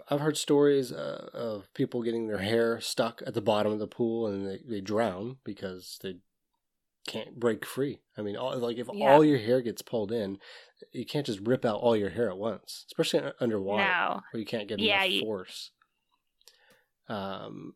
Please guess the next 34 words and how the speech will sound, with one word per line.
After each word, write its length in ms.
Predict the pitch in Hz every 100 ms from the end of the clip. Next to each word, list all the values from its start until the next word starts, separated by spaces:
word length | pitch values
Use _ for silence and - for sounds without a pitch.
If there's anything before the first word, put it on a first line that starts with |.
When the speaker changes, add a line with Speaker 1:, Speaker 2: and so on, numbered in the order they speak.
| _
Speaker 1:
I've 140 | 123 127
also, 560 | 139 - 147 135 -
a 100 | -
long 320 | 113 120 131 135
time 220 | 127 107
ago, 200 | 104 101
I 40 |
heard 180 | 98 113
a 40 | 101
story 320 | - 113 104
about 180 | 101 98
a 40 |
young 320 | 98 117 131
child 480 | 117 110 101 107 104
who, 380 | - 104 104 113
whose 360 | 107 101 - -
intestines 760 | 107 98 - 147 - 101 95
got 200 | - 104
sucked 460 | - - - 135 -
through 360 | - - 131 110
them 260 | 90 87 - _ _ _ -
by 560 | 113 110 107 104 101 -
the 120 | 110
drain 360 | 101 113 104 98
at 120 | 92
the 40 |
bottom 220 | 98 98 95
of 60 |
the 80 | 92
pool. 320 | - 101 92
Like, 140 | 101 -
they 100 | 98
got 140 | 95
stuck 440 | - - 104 -